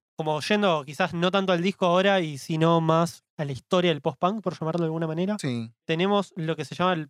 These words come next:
Speaker 1: el primer movimiento de post-punk, que está mezclado con el gótico y el new wave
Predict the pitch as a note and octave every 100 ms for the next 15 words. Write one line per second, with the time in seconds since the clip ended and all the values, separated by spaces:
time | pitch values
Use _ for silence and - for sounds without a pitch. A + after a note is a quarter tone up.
0 | - D3 - D3 G3 G3 E3+ E3+ F#3 E3+
1 | C#3 _ F3+ F3 _ - F3 F3+ F3+ -
2 | _ C#3 - D#3+ C3+ D#3+ E3 D3 C#3+ C#3+
3 | F3 E3+ F3+ E3 E3 D3 C#3 C#3 D#3+ D#3+
4 | D#3+ E3+ D#3+ D#3 F3 F3+ E3+